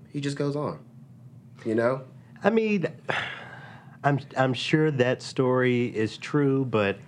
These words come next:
Speaker 2: I can go on YouTube right now and, and, and no, look, no shade to Bernstein because, like, I love him. He was so
Speaker 1: Uh-huh.
Speaker 2: influential. There's a video of him on YouTube that I can pull up right now. He's
Speaker 1: Mm-hmm.
Speaker 2: playing the, uh, the Ravel Piano Concerto, the, uh, the
Speaker 1: Mm-hmm.
Speaker 2: last movement,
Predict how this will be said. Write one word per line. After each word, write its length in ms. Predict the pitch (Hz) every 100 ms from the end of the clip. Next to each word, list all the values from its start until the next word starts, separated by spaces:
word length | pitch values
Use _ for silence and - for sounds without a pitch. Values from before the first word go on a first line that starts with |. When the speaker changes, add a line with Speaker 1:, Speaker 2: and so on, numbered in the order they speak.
| - - - -
Speaker 2:
I 120 | 156
can 160 | 127
go 160 | 117 107
on 140 | 95
YouTube 340 | 104 107 117 98
right 180 | 98 113
now 280 | 117 110
and, 380 | - 104 110 127 -
and, 260 | 117 107 -
and 140 | 160 196
no, 80 | 196
look, 300 | 202 123 135
no 220 | 160 202
shade 240 | 202 185 170
to 40 |
Bernstein 420 | 135 147 143 117
because, 300 | 120 143 123
like, 280 | - 127 127
I 100 | 123
love 280 | 123 175 175
him. 180 | 151 113
He 120 | 156
was 160 | 139
so 160 | - 180
Speaker 1:
Uh-huh. 100 | 160
Speaker 2:
influential. 580 | 185 160 165 175 143 101 - - - - - - - - -
There's 360 | 120 113 190 185
a 40 |
video 360 | 127 131 123 117
of 100 | 107
him 480 | 139 151 123 113 - -
on 180 | 120 117
YouTube 360 | 123 123 131 113
that 100 | 107
I 100 | 151
can 140 | 131
pull 200 | - 131
up 140 | 110 101
right 180 | 123 135
now. 240 | 131 104
He's 200 | 135 139
Speaker 1:
Mm-hmm. 60 | 143
Speaker 2:
playing 440 | 135 117 110 107
the, 360 | 101 104 98 92
uh, 400 | 95 92 85 58 - - -
the 100 | 95
Ravel 400 | 95 117 120 120
Piano 360 | 123 101 98
Concerto, 440 | - 95 120 95 90
the, 240 | 90 87
uh, 200 | 90 85
the 140 | 123 -
Speaker 1:
Mm-hmm. 60 |
Speaker 2:
last 320 | 110 117 120 127
movement, 480 | 120 120 123 127